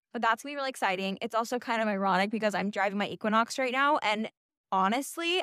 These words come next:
as soon as I got on the road, I realized that this might be a really bad idea because I feel like my transmission's been having some issues. I might have to turn around because I do not know if my car is gonna make it an hour to Liberty Hill.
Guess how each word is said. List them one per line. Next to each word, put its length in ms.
as 180
soon 180
as 120
I 40
got 200
on 60
the 100
road, 420
I 120
realized 340
that 40
this 120
might 160
be 80
a 40
really 360
bad 180
idea 480
because 460
I 160
feel 160
like 80
my 120
transmission's 760
been 160
having 320
some 200
issues. 440
I 80
might 160
have 140
to 60
turn 240
around 300
because 240
I 160
do 160
not 340
know 140
if 80
my 140
car 260
is 100
gonna 160
make 240
it 120
an 120
hour 380
to 160
Liberty 460
Hill. 320